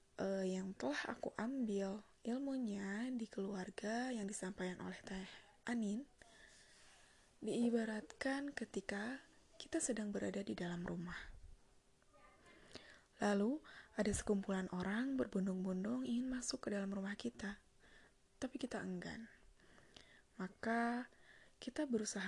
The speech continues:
mungkin untuk menutup pintu. Kita mendorong pintu sekuat tenaga agar orang tersebut gak bisa masuk ke rumah kita.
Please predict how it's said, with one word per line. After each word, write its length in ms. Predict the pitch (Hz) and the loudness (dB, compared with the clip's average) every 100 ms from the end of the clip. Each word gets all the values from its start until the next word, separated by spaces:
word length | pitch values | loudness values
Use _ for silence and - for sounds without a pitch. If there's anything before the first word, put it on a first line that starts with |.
| 190 | 0
mungkin 480 | 190 185 - 254 | 0 -2 -2 -4
untuk 240 | 240 208 - | -2 -4 -4
menutup 320 | 196 196 196 | -2 -2 -4
pintu. 480 | - 185 185 - 196 - - - - - - - - - - - - - | -2 -2 -2 -4 -6 -10 -20 -16 -8 -6 -4 -8 -14 -18 -18 -20 -20 -8
Kita 320 | - 202 185 | -6 -2 0
mendorong 560 | 180 180 214 262 262 | 0 2 2 2 2
pintu 320 | 247 254 247 247 | 2 0 0 0
sekuat 400 | 247 - 226 220 | -2 -2 -4 -4
tenaga 640 | 220 214 214 214 247 254 | -4 -4 -2 0 2 2
agar 240 | 220 202 | 0 0
orang 400 | 185 185 185 185 - | 0 -2 -4 -6 -6
tersebut 480 | 208 - 214 240 240 - - - - - - - | -6 -6 -4 -2 -2 -4 -20 -20 -20 -20 -20 -14
gak 160 | - 196 | -4 -2
bisa 240 | 190 190 | 0 -2
masuk 240 | 196 208 - | -4 -6 -4
ke 100 | 190 | -4
rumah 160 | 190 185 | -2 -4
kita. 480 | - - - 180 | -6 -8 -8 -8